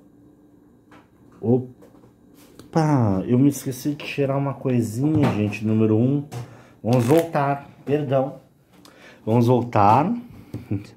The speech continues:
Eu vou até ler essa aqui, número dois, tá? Mas eu me esqueci do número um, é verdade. Perdão, desculpa mesmo, eu me esqueci mesmo. <laughs> Desculpa.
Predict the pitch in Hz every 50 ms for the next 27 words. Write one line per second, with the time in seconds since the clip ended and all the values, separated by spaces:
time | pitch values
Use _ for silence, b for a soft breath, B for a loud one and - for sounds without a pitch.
0 | _ b b b b b b b b 101 98 104 110 110 113 - 139 151 156 143
1 | 131 131 135 131 - - - 101 - - 120 120 127 131 127 156 147 131 110 92
2 | 90 87 - - 104 101 101 101 98 110 110 120 120 120 - 123 120 - - 127
3 | 131 139 139 139 151 160 165 147 139 123 104 90 98 117 131 123 123 117 107 107
4 | 98 101 - - - - _ - b b b b b b b _ 110 117 123 110
5 | 107 107 104 101 95 95 - - - - 135 123 120 107 87 80 80 80 - -
6 | - 92 95 95 101 107 104 - - 110 101 - - - 120 131 123 92 78 76
7 | - - - - _ b b b b b b b b _ _ - - - 123 120
8 | 120 196 226 233 240 233 - - - 127 123 - -